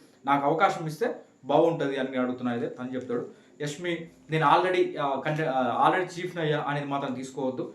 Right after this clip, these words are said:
నేను కూడా అవ్వాలి, ఫస్ట్ టైమ్ కొంచెం కామెడీగా ఎంటర్టైన్గా అన్నట్టుగా కొంచెం తీసుకున్నా, ఈసారి సీరియస్గా తీసుకుంటా, మంచి లీడర్గా గుర్తింపు తెచ్చుకోవాలి" అని అయితే తను అడిగింది. మొత్తానికి ఫైనల్గా చూస్తే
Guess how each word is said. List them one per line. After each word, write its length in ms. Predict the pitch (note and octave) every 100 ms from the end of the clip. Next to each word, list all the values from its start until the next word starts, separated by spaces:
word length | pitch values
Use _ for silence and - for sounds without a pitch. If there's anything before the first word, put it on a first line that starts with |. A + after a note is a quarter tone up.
| - - D3+
నేను 220 | D#3 F3+
కూడా 180 | F#3 E3
అవ్వాలి, 320 | D3+ D3 C#3+
ఫస్ట్ 480 | - - D3 - -
టైమ్ 340 | E3+ E3 D#3
కొంచెం 280 | D#3+ D3 C#3
కామెడీగా 440 | C#3 C#3 D3+ D3 C3+
ఎంటర్టైన్గా 420 | C#3 C#3 C#3+ C#3
అన్నట్టుగా 280 | C3 B2+ B2+
కొంచెం 260 | C3 B2
తీసుకున్నా, 460 | A#2+ C3+ - D#3 - - _ -
ఈసారి 340 | C#3 D#3+ D#3
సీరియస్గా 480 | D3 E3 E3+ D#3+ D3+
తీసుకుంటా, 400 | C#3+ - C#3+ G3+
మంచి 320 | C3 C#3+ D#3+
లీడర్గా 380 | C#3 D#3 D#3 D3+
గుర్తింపు 360 | C3+ - D#3 C#3+
తెచ్చుకోవాలి" 500 | B2+ - B2+ B2 B2+
అని 180 | B2
అయితే 300 | B2 D#3+ F#3+ - _ _ -
తను 100 | C#3+
అడిగింది. 480 | D3 C#3 C#3+ - - - _ D#3+
మొత్తానికి 360 | D#3+ F#3 F#3
ఫైనల్గా 460 | E3+ E3 E3+ E3 D3
చూస్తే 320 | D3+ G#3+ -